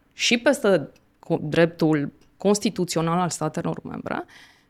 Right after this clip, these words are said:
pentru a asigura Uniunea aplicării dreptului Uniunii Europene în toate statele membre”,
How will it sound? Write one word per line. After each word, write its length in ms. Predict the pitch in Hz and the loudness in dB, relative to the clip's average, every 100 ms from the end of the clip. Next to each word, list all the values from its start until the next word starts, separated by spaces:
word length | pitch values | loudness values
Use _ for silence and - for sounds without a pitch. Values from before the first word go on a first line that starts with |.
| _ | _
pentru 260 | 214 214 | 2 4
a 20 | 214 | 2
asigura 420 | 185 180 165 185 | 2 -4 -2 -2
Uniunea 400 | 190 175 180 175 | -2 -2 -4 -4
aplicării 360 | 156 165 175 | -6 -2 -2
dreptului 480 | 165 170 175 160 160 | 0 -2 -2 -2 0
Uniunii 340 | 156 160 165 165 | 0 -2 -2 -2
Europene 360 | 165 165 156 | -2 -4 -4
în 60 | 160 | -6
toate 240 | 156 160 | -6 -6
statele 340 | 160 160 160 165 | -6 -8 -6 -8
membre”, 360 | 165 170 240 | -6 -4 -4